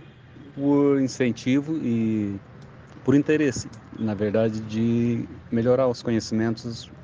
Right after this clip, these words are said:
principalmente na parte de mecânica, né? É, a emoção ali que todos perceberam ali é por conta de eu ter feito uma cirurgia cerebral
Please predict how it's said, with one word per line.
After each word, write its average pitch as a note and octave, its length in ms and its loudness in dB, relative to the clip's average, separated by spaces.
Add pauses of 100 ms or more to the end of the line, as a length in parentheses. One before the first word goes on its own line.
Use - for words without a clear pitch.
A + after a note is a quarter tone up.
(120)
principalmente A#2 580 0
na A2+ 80 0
parte - 300 -2
de A2 100 -6
mecânica, G2+ 560 -4
né? F2+ 100 -8 (680)
É, G#2 540 0 (800)
a B2 160 0
emoção D3+ 540 2
ali B2+ 180 0
que G2+ 220 -2
todos F#2+ 540 -6
perceberam G2 640 0
ali A2 240 2
é B2 60 4
por A#2+ 200 -6
conta A#2 400 -2
de A2 80 -4
eu A2 100 2
ter A2 140 -4
feito G#2 380 -2
uma F#2 380 -6
cirurgia F#2 520 -6
cerebral F#2+ 640 0